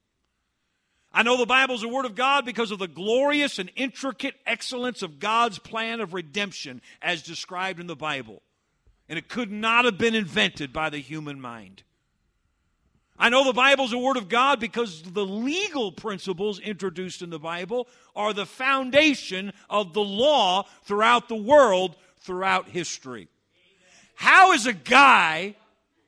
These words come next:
that's been living in the desert for forty years after having been on the run for murder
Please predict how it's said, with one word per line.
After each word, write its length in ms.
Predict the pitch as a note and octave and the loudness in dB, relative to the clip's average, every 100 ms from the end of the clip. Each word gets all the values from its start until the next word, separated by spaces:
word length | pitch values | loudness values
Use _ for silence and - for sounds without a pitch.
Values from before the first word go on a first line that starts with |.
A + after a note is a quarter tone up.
| _ _ | _ _
that's 320 | A3+ C4 B3+ | 2 4 2
been 240 | - A#3 B3 | -2 -4 -2
living 360 | E4 E4+ E4 D4 | -2 0 0 0
in 120 | C4+ | -2
the 100 | B3 | -4
desert 800 | E3 F#3 D4+ D#4 G3+ G3 F#3+ - | 0 8 10 8 4 -4 -6 -12
for 180 | G3+ F#3 | -12 -10
forty 420 | - C4+ C#4 B3+ | -2 0 0 -2
years 500 | A#3+ C#4 G#3+ G#3+ G3+ | -2 -2 -2 -4 -2
after 320 | A3 G#3+ G#3 | -4 -4 -8
having 340 | F#3+ B3 A#3 | -4 -4 -6
been 180 | G3+ C4 | -8 -6
on 160 | B3+ A#3+ | -6 -6
the 80 | A3 | -6
run 300 | B3 C#4 B3 | -2 -4 -4
for 220 | A#3 A3+ | -6 -6
murder 800 | A#3+ D#4 F#4+ F#4+ A3+ E3+ G#3 | -2 8 10 10 6 -2 -2